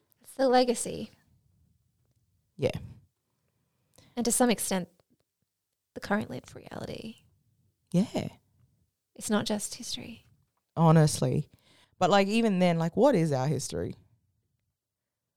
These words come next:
Speaker 2: Things that are taught as fact.
Speaker 1: Mm.
Speaker 2: Our history is a joke.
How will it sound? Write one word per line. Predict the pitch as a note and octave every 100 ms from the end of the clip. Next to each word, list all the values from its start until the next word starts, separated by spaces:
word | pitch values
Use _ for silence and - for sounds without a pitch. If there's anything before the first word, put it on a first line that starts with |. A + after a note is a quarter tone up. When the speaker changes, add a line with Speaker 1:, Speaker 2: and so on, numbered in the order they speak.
| _ _ _ _ _ _ _ _ _ -
Speaker 2:
Things | D#3 D#3+ D#3
that | B2
are |
taught | - D#3 D3
as | C3+ -
fact. | - C#3 D#3+ - _ _ - - - _ _ _ _ _ -
Speaker 1:
Mm. | G#3 G#3 G3+ G3+ G3+ F#3+
Speaker 2:
Our | F3
history | A3 - G#3
is | C#3+
a |
joke. | C3 - G#2+ G2 -